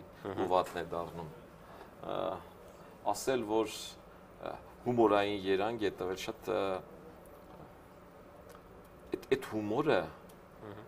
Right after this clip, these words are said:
Speaker 2: պիտակավորելու հումորը, անվանարկելու նման, նմանը-,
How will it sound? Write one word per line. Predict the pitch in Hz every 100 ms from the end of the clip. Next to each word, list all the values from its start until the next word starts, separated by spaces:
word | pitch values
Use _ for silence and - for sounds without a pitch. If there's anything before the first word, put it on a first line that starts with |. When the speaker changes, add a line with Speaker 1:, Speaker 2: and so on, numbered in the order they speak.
| -
Speaker 2:
պիտակավորելու | 113 120 110 98 101 101 98 95
հումորը, | 92 90 87 82 82
անվանարկելու | 87 87 87 85 85 - - 85 85
նման, | 82 78 - - -
նմանը-, | 95 107 104 104